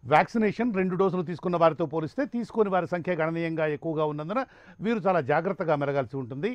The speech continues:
మరి ఇటువంటి పరిస్థితులలో మన తెలంగాణలో ఆంక్షలు పూర్తిగా ఎత్తివేయడం సమంజసమేనా? వ్యాధి వ్యాప్తి తగ్గుముఖం పట్టినప్పటికీ ప్రమాదం పొంచి ఉంది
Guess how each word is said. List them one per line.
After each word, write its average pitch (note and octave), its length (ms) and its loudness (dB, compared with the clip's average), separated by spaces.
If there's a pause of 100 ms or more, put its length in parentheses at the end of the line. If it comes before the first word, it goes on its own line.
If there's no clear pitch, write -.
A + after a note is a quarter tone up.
(380)
మరి B3+ 240 2 (100)
ఇటువంటి B3 400 -2
పరిస్థితులలో A#3+ 600 0 (300)
మన G3+ 120 2
తెలంగాణలో G#3 720 2 (400)
ఆంక్షలు B3 580 2
పూర్తిగా A3 440 2 (180)
ఎత్తివేయడం F#3+ 560 0 (280)
సమంజసమేనా? E3 680 0 (1300)
వ్యాధి A3 460 4
వ్యాప్తి A3 360 2
తగ్గుముఖం G#3+ 520 0
పట్టినప్పటికీ G3+ 680 -4 (420)
ప్రమాదం B3+ 500 4 (140)
పొంచి G#3+ 240 0
ఉంది A#3 300 -2